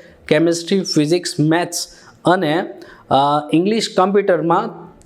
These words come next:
તમામ વિષયની એવરેજ એમની નેવું ટકાથી વધારે છે. ઉપરાંત હિતેનને મેથેમેટિક્સમાં ગુજસેટની એક્ઝામમાં ફોર્ટી out of ફોર્ટી માર્ક્સ મેળવેલા છે.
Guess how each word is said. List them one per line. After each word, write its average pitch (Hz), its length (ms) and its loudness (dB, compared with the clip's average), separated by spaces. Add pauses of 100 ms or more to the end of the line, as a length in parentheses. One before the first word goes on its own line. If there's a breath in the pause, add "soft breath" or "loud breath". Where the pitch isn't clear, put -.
તમામ 220 300 2
વિષયની 196 480 0
એવરેજ 165 340 2
એમની 185 280 0
નેવું 170 340 2
ટકાથી 165 480 0
વધારે 139 480 2
છે. - 180 -8 (540 soft breath)
ઉપરાંત 196 540 2 (220)
હિતેનને 196 680 0 (500 loud breath)
મેથેમેટિક્સમાં 202 1200 0
ગુજસેટની 233 560 2
એક્ઝામમાં 208 460 2
ફોર્ટી 196 380 0
out 196 360 2
of - 0 -
ફોર્ટી 196 400 0
માર્ક્સ 165 360 0
મેળવેલા 135 400 2
છે. - 180 -8